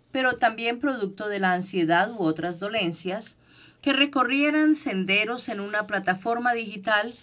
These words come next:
con un visor de realidad virtual. Los biomarcadores de Alzheimer en el fluido cerebroespinal de aquellos que peor se desempeñaron resultaron positivos.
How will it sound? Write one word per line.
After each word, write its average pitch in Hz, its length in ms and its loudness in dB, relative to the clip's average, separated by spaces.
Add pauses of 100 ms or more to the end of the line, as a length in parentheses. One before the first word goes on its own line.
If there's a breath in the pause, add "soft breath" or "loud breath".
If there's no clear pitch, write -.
(320 loud breath)
con 247 160 -4
un 277 140 4
visor 262 400 4
de 233 100 -2
realidad 175 560 4
virtual. 160 480 -2 (2750 soft breath)
Los 254 380 0
biomarcadores 262 880 4
de 233 100 0
Alzheimer 220 600 0
en 214 140 -2
el 190 160 0
fluido 262 760 -2 (420)
cerebroespinal 208 1200 0
de 220 100 -2
aquellos 190 640 -2 (600 soft breath)
que 202 120 -8
peor 190 380 0
se - 160 -6
desempeñaron 208 840 -2
resultaron 180 580 -4
positivos. 160 920 -10